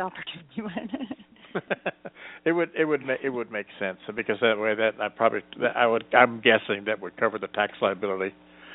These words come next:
Speaker 2: Uh,
Speaker 1: Yeah.
Speaker 2: if, if,
Speaker 1: <laughs>
Speaker 2: if
Speaker 1: That's right.
Speaker 2: well, if you don-, if you donated it to a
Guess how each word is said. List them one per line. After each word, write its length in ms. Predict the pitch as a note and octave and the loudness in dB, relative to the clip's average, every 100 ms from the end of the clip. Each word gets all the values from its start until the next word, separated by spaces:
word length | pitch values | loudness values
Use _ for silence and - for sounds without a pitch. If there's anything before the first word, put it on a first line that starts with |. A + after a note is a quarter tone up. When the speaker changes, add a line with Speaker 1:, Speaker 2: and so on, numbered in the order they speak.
| - - - | -18 -18 -6
Speaker 2:
Uh, 300 | A2 G#2 G2 | 2 4 6
Speaker 1:
Yeah. 340 | F#2+ - - G#2+ | 6 6 4 2
Speaker 2:
if, 60 | E4+ F4+ - | 4 2 2
if, 160 | G#4 - | 0 0
Speaker 1:
<laughs> 40 | - | 4
Speaker 2:
if 160 | C3 | 4
Speaker 1:
That's 200 | - - | 4 -6
right. 120 | - F#3 | -2 6
Speaker 2:
well, 200 | D#3 E3 | 6 8
if 280 | F3+ G3+ E3 | 6 4 2
you 100 | E3+ | 2
don-, 260 | E3 F3 E3+ | 2 2 0
if 160 | E3+ D3 | -2 -2
you 80 | |
donated 460 | D3+ E3+ E3 D3 B2+ | 0 2 2 0 -2
it 120 | B2 | -6
to 100 | |
a 40 | - | -4